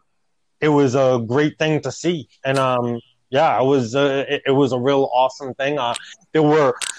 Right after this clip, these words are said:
there were, there was a vignette at the end, um, a vignette of E C three. He is holding a, it looks, it looks like he's holding, like, a glass of wine, maybe,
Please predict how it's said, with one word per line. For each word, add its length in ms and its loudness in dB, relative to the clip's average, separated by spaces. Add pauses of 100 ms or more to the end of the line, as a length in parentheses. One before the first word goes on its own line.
(200)
there 160 4
were, 360 4
there 200 4
was 240 2
a 540 4
vignette 760 2
at 180 -4
the 200 -6
end, 400 0 (260)
um, 420 4
a 140 2
vignette 540 2 (120)
of 360 2 (140)
E 160 -2
C 300 -2
three. 600 0 (400)
He 360 2
is 380 2
holding 540 2
a, 280 2 (680)
it 60 4
looks, 260 2
it 300 2
looks 200 0
like 140 2
he's 180 2
holding, 320 2
like, 220 2
a 40 -6
glass 460 0
of 100 2
wine, 520 0
maybe, 500 0